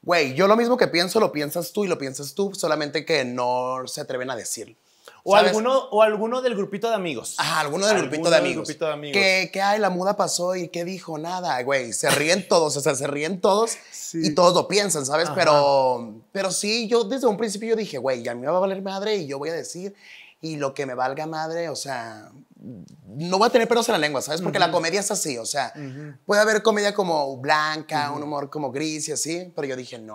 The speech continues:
Speaker 1: a mí me gusta así la negra.
Speaker 2: Pero, <laughs> ¿qué? Oye, pero al final ha resultado también porque, eh, ese eres tú.
Speaker 1: Ujú.
Speaker 2: O sea, así como lo eres en las redes,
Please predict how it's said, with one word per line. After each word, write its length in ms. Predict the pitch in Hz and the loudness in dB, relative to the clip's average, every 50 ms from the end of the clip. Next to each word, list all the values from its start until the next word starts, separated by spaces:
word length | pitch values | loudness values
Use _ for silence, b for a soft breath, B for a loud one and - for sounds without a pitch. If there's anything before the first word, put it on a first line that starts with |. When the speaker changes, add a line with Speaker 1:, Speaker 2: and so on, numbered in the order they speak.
| 101 | -10
Speaker 1:
a 60 | 104 104 | -10 -10
mí 80 | 104 | -14
me 80 | 127 143 | -10 -8
gusta 260 | 156 156 147 - 185 | -8 -8 -8 -10 -10
así 220 | 180 - - 156 | -10 -8 -8 -8
la 100 | 127 117 | -8 -8
negra. 380 | 117 131 131 127 127 113 101 - _ _ _ _ | -6 -6 -4 -4 -4 -8 -10 -12 _ _ _ _
Speaker 2:
Pero, 220 | 202 214 220 202 - - | 2 2 2 0 0 2
<laughs> 680 | - 190 180 - - - 269 277 - - 254 247 - - | 4 6 6 6 6 8 8 8 8 8 6 4 6 8
¿qué? 680 | 226 220 233 240 233 330 277 285 294 302 302 277 - - | 8 8 10 10 8 8 6 6 4 0 -2 -2 0 4
Oye, 300 | 233 247 262 269 277 262 | 6 6 6 6 4 2
pero 200 | 247 240 240 233 | 2 4 4 4
al 100 | 226 220 | 2 2
final 480 | 226 247 240 233 233 233 247 - 196 - | 0 -4 -2 0 2 2 2 0 -2 2
ha 100 | - 226 | 2 4
resultado 520 | 233 254 269 262 262 208 - 220 220 226 220 | 4 4 2 0 -4 -2 2 2 2 2 2
también 360 | 240 214 202 202 202 208 202 | -2 -2 -2 -4 -6 -6 -6
porque, 320 | 208 220 220 - 208 202 - | -6 -8 -4 -4 -6 -4 -2
eh, 200 | 190 196 196 190 - | 0 0 0 0 -2
ese 180 | 196 190 240 247 | -2 0 2 0
eres 280 | 247 240 - - - - | 0 0 -6 -8 -6 -6
tú. 260 | 262 269 233 143 - | -4 -2 -2 -4 -4
Speaker 1:
Ujú. 380 | 170 156 131 139 190 208 226 240 | -4 -4 -4 -2 -2 0 2 4
Speaker 2:
O 80 | 220 | 4
sea, 120 | 202 226 226 226 - | 6 4 4 4 2
así 220 | - 202 202 220 202 | 2 2 2 0 -4
como 240 | 277 294 311 277 | -4 -2 0 2
lo 120 | 247 233 226 | 2 4 2
eres 220 | 226 269 302 302 | 2 0 -2 -2
en 100 | 311 269 | -2 -2
las 120 | 233 202 175 | -2 0 0
redes, 520 | 175 190 196 196 208 240 320 359 - | 0 0 0 2 0 0 0 -2 -8